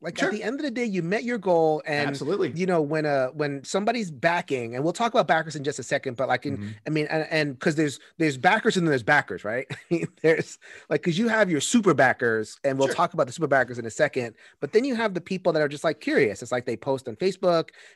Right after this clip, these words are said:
Speaker 1: and they say, "Oh, is it, what is, should I back this?" And blah, blah, blah. And, like, those people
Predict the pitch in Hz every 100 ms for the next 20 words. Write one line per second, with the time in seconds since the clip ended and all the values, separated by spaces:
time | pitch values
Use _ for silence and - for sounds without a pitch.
0 | - 139 139 131 147 156 262 147 117 113
1 | 123 110 127 120 113 104 - - 113 92
2 | 156 226 - 214 190 180 156 127 113 156
3 | 190 175 160 - - - 151 151 135 127
4 | 170 247 294 - 240 233 170 139 123 113